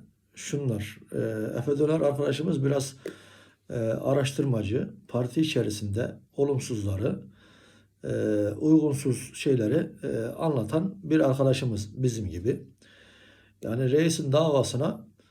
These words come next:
e, ciddi anlamda inanan, e, reisin davası için bir şeyler yapmaya çalışan bir arkadaşımız. Ve geçmiş dönemde de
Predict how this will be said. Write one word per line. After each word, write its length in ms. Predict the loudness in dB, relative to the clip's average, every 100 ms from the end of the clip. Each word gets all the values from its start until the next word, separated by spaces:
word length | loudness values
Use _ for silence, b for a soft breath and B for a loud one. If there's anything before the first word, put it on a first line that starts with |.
| b b b _ -8
e, 380 | -2 0 0 -2 -4
ciddi 380 | -6 -4 0 2
anlamda 460 | 2 0 0 -2
inanan, 540 | -2 -2 0 0 -2 -6 -18 b b b b -8
e, 160 | -2 2
reisin 400 | 4 2 2 4
davası 460 | 6 6 2 2
için 460 | -2 -2 -4 -6 -8 -4
bir 60 | -2
şeyler 280 | 4 4 6
yapmaya 380 | 2 2 -2
çalışan 640 | 0 0 0 0 -2 -4 -10 -4
bir 140 | 0
arkadaşımız. 840 | 2 2 2 0 -2 -4 -6 -8 -4
Ve 80 | -2
geçmiş 480 | 0 0 0 0 2
dönemde 340 | 2 4 2
de 220 | 2 -2